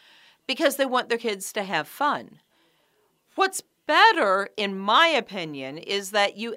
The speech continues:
ask your kids what they want to do, because <laughs> you may find that what you thought they wanted and what they really want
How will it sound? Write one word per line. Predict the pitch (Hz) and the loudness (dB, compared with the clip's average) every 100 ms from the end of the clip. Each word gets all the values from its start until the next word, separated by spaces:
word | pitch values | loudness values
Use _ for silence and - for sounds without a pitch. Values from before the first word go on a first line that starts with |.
| 175 | -2
ask | 175 180 - | 0 -2 -6
your | 208 | -8
kids | 196 165 175 185 | -6 -6 -8 -8
what | 156 - | -8 -4
they | 180 | -4
want | 196 170 147 - | -2 -2 -4 -8
to | 240 | -4
do, | 330 330 147 - _ _ _ | -2 0 -2 -6 _ _ _
because | - 359 - | -2 0 0
<laughs> | 247 | -4
you | 226 226 | -6 2
may | - 269 | 4 4
find | 233 302 320 269 233 214 - - - | 4 6 8 6 2 -2 -10 -20 -10
that | 202 | 0
what | 247 240 | 0 0
you | 220 | -2
thought | 196 226 240 | 2 4 4
they | 214 202 | 2 -2
wanted | 190 185 196 | 0 0 -2
and | 190 | -2
what | 190 180 | -4 -4
they | 170 | -8
really | 160 226 254 233 | -4 -4 -2 -6
want | 170 156 139 135 | -2 -2 -2 -6